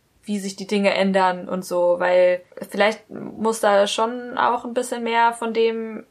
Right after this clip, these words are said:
sichtbar werden, was wir uns als Positives vorstellen. Ich meine, es sind ja schon für viele Leute auch super abschreckende Bilder.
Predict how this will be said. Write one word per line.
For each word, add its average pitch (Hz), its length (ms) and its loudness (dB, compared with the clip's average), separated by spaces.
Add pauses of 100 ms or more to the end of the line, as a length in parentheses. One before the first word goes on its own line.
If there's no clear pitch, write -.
(320)
sichtbar 233 640 0
werden, 190 480 2
was 190 220 -4
wir 185 100 -6
uns 185 120 -8
als 190 160 0
Positives 220 500 0
vorstellen. 190 420 0
Ich 185 140 -4
meine, 185 180 -2
es 190 80 -8
sind 196 120 -2
ja 190 80 2
schon 202 220 0
für 202 160 -4
viele 196 240 -2
Leute 175 280 2
auch 165 40 -4
super - 240 -2
abschreckende - 480 -4
Bilder. 165 400 -2